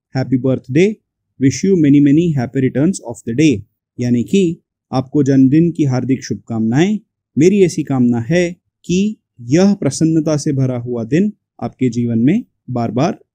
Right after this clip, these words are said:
आए। स्पोकन इंग्लिश से संबंधित किसी भी विषय पर यदि आपके मन में कोई भी जिज्ञासा है अथवा प्रश्न है या मेरे लिए कोई सुझाव है, तो कमेंट सेक्शन में मैं आपका स्वागत करता हूं।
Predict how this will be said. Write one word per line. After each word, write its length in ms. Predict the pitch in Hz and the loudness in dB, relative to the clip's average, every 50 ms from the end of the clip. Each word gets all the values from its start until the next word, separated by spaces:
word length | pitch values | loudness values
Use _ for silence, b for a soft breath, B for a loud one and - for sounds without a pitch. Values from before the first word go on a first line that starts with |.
| - | -12
आए। 420 | 113 107 110 127 143 139 135 131 - _ _ _ _ | -8 -4 0 0 2 2 0 -2 -6 _ _ _ _
स्पोकन 560 | - - - - - 131 - - 160 156 156 | -20 -16 -6 -2 -2 -2 2 2 2 4 4
इंग्लिश 400 | - 147 131 120 135 139 - - | 4 4 4 4 2 2 0 0
से 80 | - 143 | 0 0
संबंधित 600 | - - 123 117 110 117 113 117 110 131 160 156 - - - | 0 2 2 2 2 4 4 4 4 4 2 0 -4 -4 0
किसी 320 | 147 135 - - 180 180 | 0 0 2 4 4 4
भी 160 | 156 156 170 175 | 6 6 6 6
विषय 340 | 139 117 - - 123 120 | 4 2 2 0 0 0
पर 380 | 113 - 135 131 120 - - - - | 0 2 0 0 0 -2 -6 -4 -2
यदि 200 | 131 127 131 147 | 0 2 4 4
आपके 300 | 143 135 127 - - 143 | 4 2 0 0 2 2
मन 140 | 135 131 127 | 4 4 4
में 220 | 127 127 131 131 | 4 4 2 2
कोई 240 | 131 - 143 143 151 | 2 2 4 6 6
भी 160 | 143 165 156 | 6 6 6
जिज्ञासा 500 | 131 127 117 110 113 123 123 113 - 131 | 4 4 0 0 0 0 0 0 0 0
है 340 | 120 120 127 131 135 139 - - | 0 2 2 0 0 -2 -4 -6
अथवा 240 | 120 117 - - 131 | -6 -2 0 0 0
प्रश्न 400 | 123 127 - 135 - - - 151 | 0 0 2 2 2 2 2 2
है 260 | 120 110 107 104 110 - _ - | 2 2 2 0 -2 -6 _ 0
या 300 | 131 143 160 170 180 - _ | 2 4 4 2 0 -2 _
मेरे 220 | 139 135 135 135 139 | 2 4 4 6 6
लिए 160 | 135 139 135 | 6 4 4
कोई 180 | 123 135 135 123 | 2 2 0 0
सुझाव 420 | 120 123 113 104 113 117 123 120 | 0 0 0 2 2 2 2 2
है, 300 | 120 123 135 143 - - _ - | 2 2 0 -2 -4 -8 _ -6
तो 80 | 127 | -4
कमेंट 320 | 120 - 135 135 139 139 - | 0 2 4 4 4 4 2
सेक्शन 320 | - 131 - - 139 135 | 0 -2 0 2 4 4
में 120 | 139 139 | 6 6
मैं 120 | 135 131 127 | 6 6 4
आपका 240 | 127 120 - - 120 | 4 0 0 -2 -2
स्वागत 380 | 117 - 120 113 117 120 120 - | 0 0 0 0 0 -2 -2 -2
करता 260 | 120 110 113 - 147 | -4 -2 0 0 2
हूं। 200 | 139 123 113 | 2 2 2